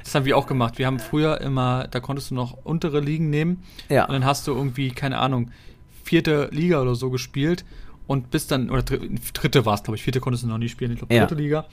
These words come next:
Speaker 1: Und dann bist du aber immer so aufgestiegen, bis du dann nachher mal Meister geworden. Das war so geil, weil du hast einfach noch diesen Ehrgeiz gehabt, weißt du, so dich zu bestehen gegen die ganzen Vereine.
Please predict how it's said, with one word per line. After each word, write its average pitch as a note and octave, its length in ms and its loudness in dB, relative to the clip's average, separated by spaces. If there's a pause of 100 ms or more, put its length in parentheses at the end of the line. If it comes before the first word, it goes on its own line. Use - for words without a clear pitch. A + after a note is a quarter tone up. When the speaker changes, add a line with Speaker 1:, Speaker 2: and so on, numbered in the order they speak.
(440)
Speaker 1:
Und C#3 140 -2
dann C3+ 300 -2
bist - 200 -6
du D3 60 0
aber B2+ 100 0
immer C3+ 160 2
so B2+ 100 0
aufgestiegen, - 540 0
bis C#3+ 180 -2
du C3+ 60 -4
dann C3+ 140 0
nachher C3 140 2
mal B2+ 100 2
Meister A#2+ 340 0
geworden. A2+ 220 -2
Das B2 100 -8
war A#2+ 100 0
so C#3+ 240 0 (120)
geil, C3 320 6 (300)
weil C#3+ 100 0
du C3 100 4
hast C#3+ 180 0
einfach C#3 280 -2
noch C#3 140 -2
diesen C#3 280 -4
Ehrgeiz D3 460 0
gehabt, - 340 -4 (440)
weißt D3 200 2
du, D#3 40 -4
so D3 200 2
dich C#3 280 -4
zu D3 120 -4
bestehen C#3+ 580 2
gegen C3+ 180 0
die C3 100 -2
ganzen C#3 260 0
Vereine. D3 540 2